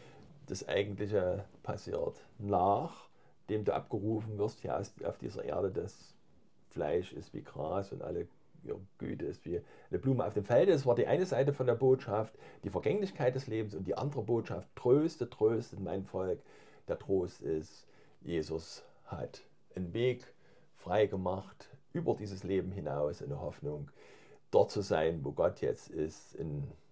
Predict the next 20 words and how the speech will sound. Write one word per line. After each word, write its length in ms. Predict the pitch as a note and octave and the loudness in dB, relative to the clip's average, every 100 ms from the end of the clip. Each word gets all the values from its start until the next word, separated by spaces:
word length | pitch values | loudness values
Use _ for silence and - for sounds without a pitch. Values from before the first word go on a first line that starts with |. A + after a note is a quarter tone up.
| - | -8
ja, 240 | B1 - | -4 -4
dem 220 | - C2+ - | -6 -8 -6
himmlischen 440 | G#2+ F2 F2+ E2+ | -4 -4 -6 -4
Jerusalem 680 | F2+ A2+ F#2 F2 F#2+ G2 G2 - - | -2 0 2 2 2 0 -4 -10 -4
oder 320 | F2+ E2+ - - | 2 2 2 -2
wie 80 | G#2+ | -2
immer 260 | G#2 G2+ | 0 0
man 140 | F#2+ G#2 | 2 0
es 80 | - | -2
beschreiben 540 | G2+ - D#2+ F#2+ F2 | -10 -2 0 2 0
will, 80 | F2+ | -2
in 200 | E2 E2+ | 0 -2
einer 140 | F2+ E2 D2 D2 | -2 -4 -8 -2
Welt, 400 | D2+ E2 G2 F#2 - - - | 2 6 6 4 -6 -20 -14
wo 160 | - F2 | -6 -2
Gott 340 | D#2+ D2+ - - - - | 0 0 -4 -20 -14 -2
alle 220 | G#2 D2 | -2 -2
Tränen 480 | - B1+ C2 D#2+ - | -8 -6 -4 -6 -8
abwischen 720 | - - F2+ - - C#2 D#2 | -10 -10 -10 -8 -8 -10 -4
wird. 200 | E2+ | -4